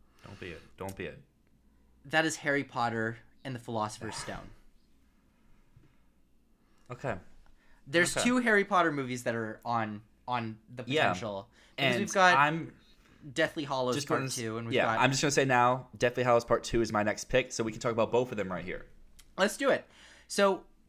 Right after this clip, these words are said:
Speaker 2: personally, like, Deathly Hallows used to be my, my favorite film of the,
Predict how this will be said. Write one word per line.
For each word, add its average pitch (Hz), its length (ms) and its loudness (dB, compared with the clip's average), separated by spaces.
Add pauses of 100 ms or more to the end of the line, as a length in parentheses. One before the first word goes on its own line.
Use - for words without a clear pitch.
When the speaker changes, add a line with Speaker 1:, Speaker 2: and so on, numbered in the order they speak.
(420)
Speaker 2:
personally, 190 680 2 (100)
like, 139 260 -4 (120)
Deathly 185 300 -2
Hallows 147 300 2
used 127 180 -6
to 135 60 -14
be 120 280 -6
my, 113 280 -6
my 120 120 -8
favorite 104 400 -8 (200)
film 98 320 -10
of 92 180 -20
the, 98 260 -10